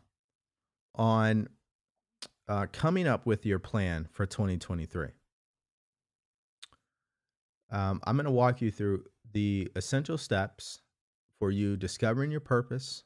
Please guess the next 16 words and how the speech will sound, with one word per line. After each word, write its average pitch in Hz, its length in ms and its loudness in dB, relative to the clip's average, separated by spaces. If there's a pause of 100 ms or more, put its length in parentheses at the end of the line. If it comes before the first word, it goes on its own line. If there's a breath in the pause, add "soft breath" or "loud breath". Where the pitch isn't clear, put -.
(640)
setting 127 340 2
the 147 80 -4
goal 131 240 2
for 131 140 -2
twenty 123 300 0
twenty-three, 110 540 -2 (1300)
uh, 87 280 -4
coming 147 280 2
up 151 160 -2
with 120 380 0 (440)
the 113 80 2
mindset 110 480 2
you 104 80 -4
need 98 140 -2
to 90 60 -2
have, 87 340 -2